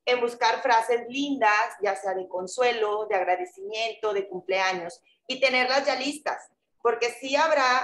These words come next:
algún otro cliente que se va a cerrar, "¿Y qué pongo? O sea, no sé,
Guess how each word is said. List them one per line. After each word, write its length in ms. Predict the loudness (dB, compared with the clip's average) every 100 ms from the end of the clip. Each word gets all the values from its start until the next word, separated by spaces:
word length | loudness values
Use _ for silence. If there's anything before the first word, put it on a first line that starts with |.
| -2 -4
algún 640 | -4 -4 -6 -6 -4 -2
otro 300 | -2 -4 -4
cliente 500 | -2 -2 0 -4 -2
que 360 | -2 -2 -4 _
se 120 | -2
va 120 | 0 0
a 100 | 0
cerrar, 480 | 0 2 2 0 -2 -16 _ _
"¿Y 220 | -12 -12 -6
qué 480 | -2 0 -2 -6 -2
pongo? 420 | 0 0 0 -2
O 80 | -2
sea, 140 | -2
no 180 | -2 -4
sé, 280 | 0 2